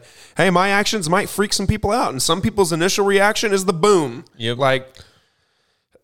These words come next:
Speaker 1: that, that stuff, you know, it
Speaker 2: Not about it.
Speaker 1: I, I love scary movies, but, like, last night there was a haunted house at this fair, and Jordan was like, "Wanna do it?" I was like, "No, I,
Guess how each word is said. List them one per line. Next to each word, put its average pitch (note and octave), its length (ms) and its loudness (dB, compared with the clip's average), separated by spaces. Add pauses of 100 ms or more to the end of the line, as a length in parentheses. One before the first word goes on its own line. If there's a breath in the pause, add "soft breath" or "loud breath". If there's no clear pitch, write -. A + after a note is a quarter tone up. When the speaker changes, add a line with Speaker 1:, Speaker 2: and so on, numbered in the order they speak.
(160)
Speaker 1:
that, - 260 -4
that F3+ 140 2
stuff, - 560 -2 (260)
you D3+ 100 4
know, C#3+ 280 2 (1040)
it - 340 -4
Speaker 2:
Not G#2 160 -2
about F#2+ 280 -2
it. - 120 -10 (180)
Speaker 1:
I, D#3+ 120 0 (100)
I F3 80 2
love F#3 260 2
scary F3+ 300 2
movies, F3 320 4
but, C#3+ 420 0
like, D3 180 0
last D#3 260 2
night D3+ 180 2
there C#3 80 0
was C3 120 0
a C3+ 60 0
haunted C#3 240 0
house C#3 260 2
at C3 80 -12
this C#3 160 -2
fair, D3 340 2
and D3+ 100 -8
Jordan C#3+ 280 0
was C3 160 2
like, - 100 -12
"Wanna D#3+ 200 2
do D#3+ 200 4
it?" G3 60 0
I D#3 40 4
was C3+ 100 0
like, C3 160 -2
"No, A#2+ 200 -6 (460)
I, C3 140 -2